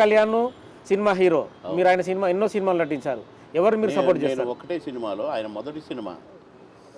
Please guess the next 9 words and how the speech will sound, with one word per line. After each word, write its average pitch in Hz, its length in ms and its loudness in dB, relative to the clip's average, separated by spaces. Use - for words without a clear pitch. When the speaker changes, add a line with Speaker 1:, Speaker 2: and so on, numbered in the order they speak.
Speaker 2:
ఇక్కడ 123 240 -2
అమ్మాయి 139 280 0
అక్కడ 110 240 -4
అబ్బాయి 107 280 0
సినిమాలో 95 380 -4
మాత్రమే 110 460 -6
నేను 107 220 -4
కోట 101 200 -4
నటించడము, 82 600 -12